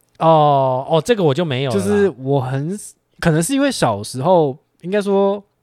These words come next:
Speaker 2: 获得的金钱来源不多，因为
Speaker 1: 嗯。
Speaker 2: 考，你说考试也没有特别厉害，<laughs> 就没有那个考试一百分给你一百块这种东西，
Speaker 1: 嗯，嗯。
Speaker 2: 啊，或者是说也没有去太常去打工，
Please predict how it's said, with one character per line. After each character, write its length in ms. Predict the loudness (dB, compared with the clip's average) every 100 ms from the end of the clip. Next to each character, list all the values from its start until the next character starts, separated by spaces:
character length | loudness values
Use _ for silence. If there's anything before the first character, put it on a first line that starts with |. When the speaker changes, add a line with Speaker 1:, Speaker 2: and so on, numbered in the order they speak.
| _ _
Speaker 2:
获 280 | 2 4
得 120 | 4 -4
的 100 | -6
金 220 | -8 -8
钱 200 | -10 -10
来 140 | -10
源 120 | -10
不 120 | -12 -12
多， 340 | -12 -14 -16 _ _ _ _
因 100 | 0
为 140 | 0
Speaker 1:
嗯。 140 | 0 -4
Speaker 2:
考， 200 | -4 -4
你 60 |
说 160 | -2 -2
考 220 | -2 -8
试 160 | -8 -10
也 60 |
没 100 | -4
有 60 | -4
特 160 | -2 -2
别 120 | -4
厉 140 | -8
害， 180 | -8 -8
<laughs> 40 | -6
就 80 |
没 100 | 0
有 100 | 2
那 80 | 4
个 140 | 2 2
考 160 | 0
试 60 | 0
一 60 |
百 100 | 2
分 120 | 2 0
给 80 | -2
你 120 | -2
一 60 |
百 100 | -4
块 340 | 2 4 4 0
这 80 | -4
种 160 | -4 -4
东 160 | -6
西， 220 | -8 -10 -6
Speaker 1:
嗯， 200 | -6 -6
嗯。 80 | -10
Speaker 2:
啊， 120 | -4 0
或 160 | 0
者 80 | 0
是 80 | -2
说 160 | -2
也 120 | -2 -4
没 100 | -6
有 80 |
去 240 | -6 -6 -4
太 160 | -4
常 160 | -6 -8
去 100 | -8
打 240 | -8 -10 -16
工， 200 | -20